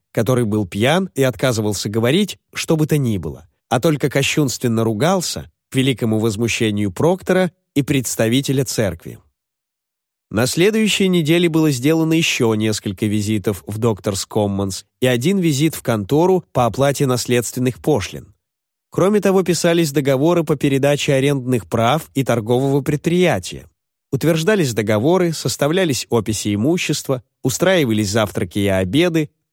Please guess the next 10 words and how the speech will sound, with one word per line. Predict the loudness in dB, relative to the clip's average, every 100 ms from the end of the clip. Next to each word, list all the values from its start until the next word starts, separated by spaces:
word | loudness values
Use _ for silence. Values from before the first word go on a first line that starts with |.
| _ -6
обделывалось | -2 2 2 2 2 0 -2
так | -2 -2 -2
много | 0 0 2 -2 -2
выгодных | -2 0 0 -2 -4
дел | -4 0 0 -2 -6
и | -4
накопилось | -2 0 0 0 0
так | -4 -2
много | -2 0 0
бумаг, | 0 2 0 0